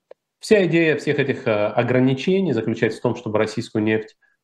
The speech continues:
а, было, м, не так, э, выгодно для России продавать.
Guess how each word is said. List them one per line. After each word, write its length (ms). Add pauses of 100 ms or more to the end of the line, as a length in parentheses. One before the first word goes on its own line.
(160)
а, 400 (100)
было, 640
м, 420 (260)
не 240
так, 420
э, 340
выгодно 480
для 160
России 360
продавать. 640